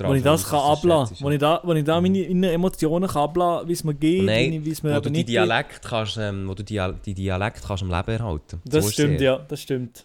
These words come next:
Speaker 2: Weil ich meine, du, du trägst aktiv dazu bei, dass der ausstirbt, das weisst du, oder? Jedes Wort, das aus deinem Mund Hochdeutsch rauskommt, das trägt dazu bei, dass dein Dialekt ausstirbt.
Speaker 1: Wie bitte?
Speaker 2: Ja,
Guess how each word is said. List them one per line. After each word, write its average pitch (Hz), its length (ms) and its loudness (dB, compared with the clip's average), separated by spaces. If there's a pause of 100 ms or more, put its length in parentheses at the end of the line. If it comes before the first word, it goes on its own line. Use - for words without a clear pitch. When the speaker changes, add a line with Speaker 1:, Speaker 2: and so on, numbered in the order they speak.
Speaker 2:
Weil 104 80 -4
ich 107 40 0
meine, 110 220 0
du, 135 320 0 (360)
du 143 160 -2
trägst 131 460 -2
aktiv 147 500 -2
dazu 131 280 -6
bei, 127 160 -2
dass 123 140 -8
der 107 160 -2
ausstirbt, 104 560 -6
das 90 80 -12
weisst 90 260 -6
du, 85 40 -8
oder? 117 180 -8 (2000)
Jedes 139 320 0
Wort, 165 280 0
das 117 60 -4
aus 110 160 -4
deinem 143 140 -2
Mund 147 240 -2
Hochdeutsch 165 440 -4
rauskommt, 147 440 -6
das 101 100 -12
trägt 101 220 -2
dazu 113 240 -6
bei, 117 140 -4
dass 110 120 -10
dein 113 140 -8
Dialekt 95 420 -4
ausstirbt. 90 380 -8 (2750)
Speaker 1:
Wie 131 160 0
bitte? 233 260 2 (1500)
Speaker 2:
Ja, 104 280 -2